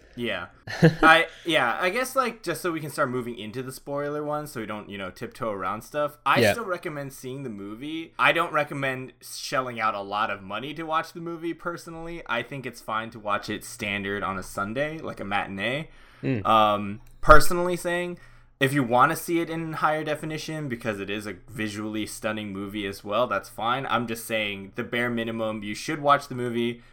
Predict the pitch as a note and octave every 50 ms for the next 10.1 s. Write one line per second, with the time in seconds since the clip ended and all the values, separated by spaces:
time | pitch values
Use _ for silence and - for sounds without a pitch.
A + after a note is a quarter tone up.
0 | - _ _ B2 B2 A#2 G#2+ - - - - - - B2+ A2+ - - C3+ C3+ C3+
1 | - B2 A#2 - B2 A2+ A2 A2 G2+ F#2+ F#2+ G#2+ G#2 G#2 F#2+ - F#2+ G2 G2 F#2+
2 | F2+ F#2 F#2 F#2 F#2 F2+ F2+ F2+ - F#2+ F#2+ F#2 F2+ F2+ F2 F2 E2+ D#2+ B1+ -
3 | - - - - _ _ _ - B2 A#2+ A#2+ G#2+ G2+ - - F2 D#2 C#2 C2 B1
4 | - - - - - - - - - A#2 A#2 A#2 A2 A2 G#2+ G#2 G#2+ - - D3
5 | D3 D3 C#3+ C#3 C#3 C3 - - B2 B2+ B2+ B2 C3 D3 D#3 D#3 D3+ - - D3+
6 | C#3+ C#3+ C#3+ C#3 C3+ B2 B2 A#2+ - - B2 B2 B2 C3 B2+ B2+ A#2+ A#2+ A#2+ G2
7 | F#2+ B2+ C3+ C3+ - - - C3 A#2 - - C3 C#3 D3+ E3 D#3 - F3+ E3 D3+
8 | - E3+ E3 D#3+ C#3+ D3 B2+ B2 C3+ - - E3+ G#3 A#3 A#3 A#3 A3+ A3+ A3 G#3+
9 | G#3+ G#3+ G#3+ A3 G#3+ G#3+ G#3+ - - - - - - B2 A#2+ B2+ C#3 C#3+ C#3 A#2
10 | A2+